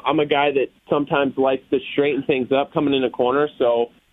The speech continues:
um, you know, maybe come down the inside and, and throw it into the rut. And,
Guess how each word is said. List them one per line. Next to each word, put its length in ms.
um, 340
you 100
know, 120
maybe 320
come 240
down 180
the 160
inside 540
and, 100
and 160
throw 220
it 60
into 200
the 120
rut. 320
And, 180